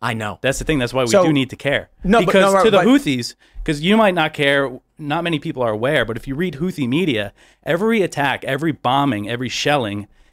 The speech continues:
Speaker 2: is not just the Saudis doing it. They call it U S Saudi
Speaker 1: Yep.
Speaker 2: aggression.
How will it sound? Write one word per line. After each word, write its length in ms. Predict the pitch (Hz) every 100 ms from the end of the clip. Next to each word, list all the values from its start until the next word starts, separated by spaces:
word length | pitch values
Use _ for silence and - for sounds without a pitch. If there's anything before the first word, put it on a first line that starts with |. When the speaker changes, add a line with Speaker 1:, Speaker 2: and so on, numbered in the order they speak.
| _
Speaker 2:
is 240 | 127 127 104
not 340 | 127 165 - _ _ -
just 260 | 127 -
the 60 | -
Saudis 440 | - 127 147 117
doing 240 | 110 107 101
it. 120 | 98
They 120 | 110
call 220 | - 123
it 80 | 107
U 220 | 113 131
S 160 | 131 127
Saudi 320 | - 113 110
Speaker 1:
Yep. 80 | 139
Speaker 2:
aggression. 420 | - 107 - -